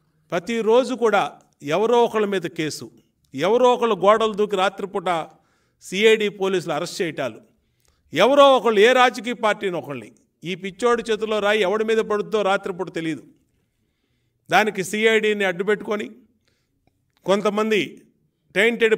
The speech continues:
పోలీస్ అధికారులను అడ్డుపెట్టుకొని, రాష్ట్రంలో ప్రతి జిల్లాలో కూడా ప్రతిరోజు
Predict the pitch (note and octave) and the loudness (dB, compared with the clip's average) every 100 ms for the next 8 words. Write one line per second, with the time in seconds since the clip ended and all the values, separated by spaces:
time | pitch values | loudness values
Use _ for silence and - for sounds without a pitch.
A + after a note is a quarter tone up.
0 | G#3+ G3+ G3+ G3+ G3+ G3 G3 F3+ G3 G#3 | 0 -2 -2 -2 0 0 0 0 -2 -4
1 | G#3 G3+ G#3 - - _ _ _ _ _ | -4 -6 -6 -10 -18 _ _ _ _ _
2 | _ _ _ F3 B3 C4 C4 B3+ B3 A#3+ | _ _ _ 4 4 4 2 4 2 2
3 | A3 C4 B3 E3 A#3 C#4 C#4 C4 A3+ A3 | 0 0 -4 -2 2 4 4 4 2 2
4 | G#3 D#3+ - _ _ _ F#3 F3+ G#3+ G3 | 2 0 -8 _ _ _ -6 -4 -2 2
5 | A#3 G#3+ | 2 2